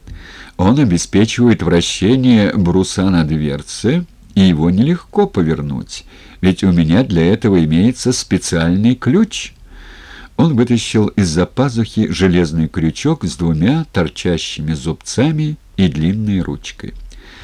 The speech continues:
Судья заметил, что зубцы соответствуют двум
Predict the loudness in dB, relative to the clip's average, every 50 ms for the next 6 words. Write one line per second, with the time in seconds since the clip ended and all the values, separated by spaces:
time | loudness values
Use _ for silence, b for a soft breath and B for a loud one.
0 | B B B B B B B B B B 0 2 4 6 6 4 4 4 2 0
1 | 0 0 0 0 0 0 0 -2 -4 0 0 0 2 2 0 -2 -2 -6 -4 -2
2 | -2 -2 0 0 0 0 2 2 0 0 0 0 -4 -10 -6 -2 0 0 0 0
3 | -2 -4 -2 0 0 0 -2